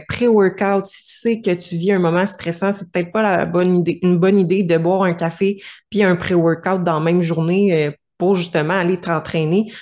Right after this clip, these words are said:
Parce que là, t'as un stress interne, ben, t'as un stress externe, là, qui arrive. Donc,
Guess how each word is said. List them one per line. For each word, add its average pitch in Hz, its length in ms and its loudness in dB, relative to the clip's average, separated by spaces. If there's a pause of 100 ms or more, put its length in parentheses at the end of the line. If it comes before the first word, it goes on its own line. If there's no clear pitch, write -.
Parce 175 120 -6
que 196 80 2
là, 208 140 4
t'as 254 200 0
un 254 120 2
stress 208 480 -2
interne, 180 760 0 (420)
ben, 156 220 -2
t'as 190 120 0
un 180 100 2
stress 180 440 -4
externe, 180 460 0
là, 208 120 4
qui 202 120 -2
arrive. 175 340 -2
Donc, 170 320 -2